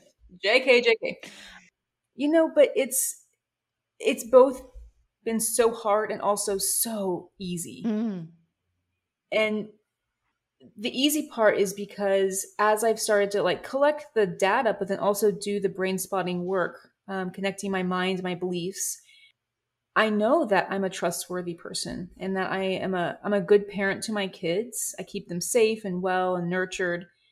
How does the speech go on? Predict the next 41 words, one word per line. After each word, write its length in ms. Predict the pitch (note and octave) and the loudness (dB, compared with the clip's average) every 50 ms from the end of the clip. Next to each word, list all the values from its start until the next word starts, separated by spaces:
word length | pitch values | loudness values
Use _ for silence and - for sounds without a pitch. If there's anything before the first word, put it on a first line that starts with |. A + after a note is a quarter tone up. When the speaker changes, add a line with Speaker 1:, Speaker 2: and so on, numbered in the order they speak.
| _ _ _ _ _ _ _ | _ _ _ _ _ _ _
Speaker 1:
And 100 | F#3+ G3+ | 0 2
I 100 | G#3+ G#3+ | 2 2
do 160 | G3+ F3+ A#3 | 2 2 2
that 120 | A3+ G#3+ G#3+ | 2 2 2
for 80 | A3+ | 2
myself 460 | A3 G#3 G3 - - G#3+ G3+ G3 G3+ - | -2 -2 -2 2 2 2 2 2 0 -6
too. 360 | - - - - - F3+ F3 _ _ _ _ _ _ _ _ _ _ _ _ _ _ | -4 -4 -4 -4 -6 -12 -16 _ _ _ _ _ _ _ _ _ _ _ _ _ _
And 220 | - F#3 G3 G3+ G3 | -4 -2 -2 0 0
so, 600 | - - - G#3 G3+ G3+ G3 G3 F#3+ F#3+ F#3+ - | 0 2 4 6 6 6 6 6 4 2 0 -6
so 260 | - - - C#4 C#4 C#4 | -6 -2 4 4 4 6
much 240 | B3 B3 B3 B3 | 4 0 2 2
of 100 | A#3 G3 | 0 2
it 100 | F3 F3+ | 2 0
has 180 | G3+ G3+ F#3+ F3+ | 0 0 -2 -2
been, 260 | - - G3+ G3+ G3+ G3 | 0 0 0 0 0 -2
like, 240 | F#3+ F3+ E3+ F3+ | -2 -4 -4 -4
me 420 | F#3+ F#3+ F#3+ G3+ G3+ G3+ G#3 F#3 G3+ - | -4 -2 -2 0 0 -2 -2 -4 -4 -4
being 200 | G3+ G3 G3 G3 | -2 -2 0 0
the 120 | F#3+ F#3 | 0 0
adult 360 | F3+ E3+ F3+ F3+ F#3 D#3+ D#3 | -2 0 2 2 2 2 0
for 60 | - | -2
myself 400 | F#3+ F3+ F3 F3 - F3 E3+ E3+ | -4 -4 -4 -2 -2 -4 -4 -2
that 120 | - E3+ - | -4 -4 -4
I've 100 | - - | -4 -2
always 300 | - E3 E3 D#3+ D#3+ - | -4 -4 -4 -4 -4 -6
wanted. 440 | E3+ E3 E3 D#3 - - - F3+ - _ | -6 -6 -6 -6 -8 -12 -14 -18 -20 _
Speaker 2:
Yes. 540 | - D#3+ D3+ D3 D3 - - - - - - _ _ _ - | -12 -12 -12 -12 -12 -14 -16 -16 -16 -20 -20 _ _ _ -4
Speaker 1:
And 180 | F#3+ F#3+ F#3+ | -2 -2 -2
being 600 | E3+ F#3+ G3 F#3+ F#3+ F#3 F#3 F3+ F3+ F#3 F#3 - - _ | -2 -2 -4 -2 -2 -2 -2 -2 -2 -4 -6 -10 -8 _
the 80 | - F#3+ | 0 0
leader. 320 | F3+ F#3 G3 G3+ F#3 F#3 | 0 0 -2 0 0 0
And 180 | F3 - F#3+ G3 | 0 0 0 -2
I 100 | G3 G3 | -2 -2
think 340 | G3 - A#3 A3+ A3 A3 G#3+ | -4 -4 -4 -4 -2 -2 -4
once 260 | A3 G#3 G#3 - - | -4 -4 -4 -4 -4
you 320 | G#3+ G#3 G3+ G3 F3+ - _ _ _ | -4 -4 -4 -4 -6 -8 _ _ _
start 400 | - - - - G#3+ G#3 G#3 G#3 G#3+ | -8 -8 -4 2 2 2 2 2 0
to 220 | A3 G3 F3 E3 F3 | 2 2 2 2 0
put 160 | - A#3 A#3 _ | -8 -12 -4 _
those 240 | A3+ G3+ G3+ G3+ | 0 2 2 0
together, 720 | - - F#3 E3 G3 A3+ C#4 C4 F#3+ E3+ E3 E3+ F3 F#3 | -4 -6 -4 0 0 0 0 2 0 0 0 0 -2 -4